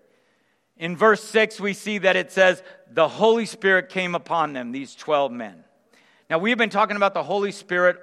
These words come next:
all year long. In fact, Acts of the Apostles is sort of a silly name for this book 'cause it's Acts of the Holy Spirit through the Apostles. That's what's happening.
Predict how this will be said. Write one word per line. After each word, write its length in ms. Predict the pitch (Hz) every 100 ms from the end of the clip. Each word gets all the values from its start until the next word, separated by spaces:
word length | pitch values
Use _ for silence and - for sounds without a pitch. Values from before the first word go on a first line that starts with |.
| -
all 500 | 165 175 170 170 -
year 420 | 143 143 143 139 -
long. 360 | 143 120 - _ _ _ _ _ _ _ _ _
In 120 | 147
fact, 280 | 196 202 196
Acts 360 | 170 214 233 -
of 80 | 202
the 80 |
Apostles 720 | 180 - 196 220 214 220 214 175
is 120 | 160
sort 240 | - 214
of 60 | 196
a 80 | 170
silly 400 | - 208 208 196
name 300 | 190 196 180
for 100 | 185
this 160 | 175
book 320 | 123 180 202
'cause 160 | - 151
it's 160 | 147 -
Acts 360 | 165 185 220 -
of 120 | 180
the 120 | 160
Holy 300 | 135 190 190
Spirit 540 | 180 - 170 170 165 -
through 200 | 160 147
the 100 | 139
Apostles. 580 | 117 127 120 - 110 101
That's 260 | 156 170
what's 180 | 185 165
happening. 460 | 160 139 123 98